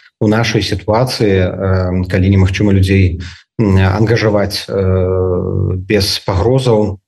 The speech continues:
без рызыкаў з боку рэжыму. Гэта, ну, гэта нармальна. Э, тут нехта проста ставіў вельмі вялікія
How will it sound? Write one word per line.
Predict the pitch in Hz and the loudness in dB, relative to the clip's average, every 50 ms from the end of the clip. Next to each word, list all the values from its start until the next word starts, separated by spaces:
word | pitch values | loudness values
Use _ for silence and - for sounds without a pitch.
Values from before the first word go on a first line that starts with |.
| _ _ - | _ _ -2
без | 104 104 92 | 0 0 2
рызыкаў | 107 113 120 131 131 123 127 127 - 107 101 95 98 98 92 | 2 4 4 2 2 2 -2 -2 0 0 0 2 0 0 -2
з | 87 | -2
боку | 90 104 98 95 104 | -2 -4 -2 -2 -2
рэжыму. | 95 95 92 95 101 95 95 92 95 95 - - - - - _ _ | -2 -2 0 0 2 2 0 0 -2 -6 -12 -18 -20 -20 -20 _ _
Гэта, | 104 95 117 - - 147 143 139 135 135 131 127 123 120 120 117 - | 0 0 0 0 0 0 2 2 4 4 2 2 2 0 -2 -2 -4
ну, | - 185 180 | -6 -4 -2
гэта | - - - 147 147 | -2 0 2 2 2
нармальна. | 139 139 123 110 95 90 82 80 82 85 92 | 4 2 2 2 0 0 0 0 -4 -4 -4
Э, | 101 101 101 101 101 101 101 - _ _ _ _ _ _ _ _ - | -4 -4 -4 -4 -6 -8 -10 -14 _ _ _ _ _ _ _ _ -8
тут | - - 175 151 | -2 -2 0 2
нехта | 151 165 160 165 | 2 0 0 2
проста | 151 151 151 156 - - 143 | 0 0 0 0 0 2 4
ставіў | 143 147 139 | 4 4 6
вельмі | 131 143 143 151 151 | 4 4 4 4 4
вялікія | 147 135 131 135 135 135 - 135 123 120 117 127 | 4 4 2 2 2 2 2 2 2 2 0 -2